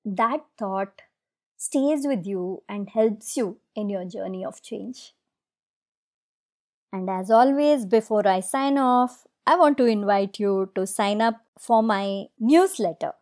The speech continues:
The Feel Good Tribe. If you enjoy the podcast, you're going to really like the emails I send once,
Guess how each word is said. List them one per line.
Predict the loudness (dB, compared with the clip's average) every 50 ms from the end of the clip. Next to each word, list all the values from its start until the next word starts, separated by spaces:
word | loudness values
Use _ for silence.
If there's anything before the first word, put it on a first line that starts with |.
| _ -4
The | 0 0 0
Feel | 0 -2 -4 -2 2 2 4 4 2 0 -2 -4 -8 -2
Good | 0 0 0 0 -4 -8 _ _ _ -10
Tribe. | -8 -6 -4 -4 -4 -4 -6 -10 -18 _ _ _ _ _ _ _ _ _ _ _ _ _ _ _ _ _ _ _ _ _ _
If | 2 2 2 4 2
you | 2 2 4 4 2 2
enjoy | 0 0 0 2 2 2 4 4 2 2 0 -2 -4 -8
the | -8 -8 -8
podcast, | -6 -2 -2 -2 -2 -4 -6 _ -2 0 0 0 -2 -4 -8 -14 -20 -20 _ _
you're | -6 -4 -4
going | -4 -6 -6 -6
to | -8 -8
really | -4 -2 2 2 2 2 2 0
like | 0 0 0 -2 -2 -4 -6 -10 _ _
the | -6 -4 -2
emails | -2 0 0 0 0 -2 -2 -2 -2
I | -2 -4 -4
send | -4 -6 -8 -8 -8 -8 -10 -12 -12 -14 -14 -16 _ _ _ _ _
once, | 2 4 4 4 4 0 -4 -6 -8 -10 -16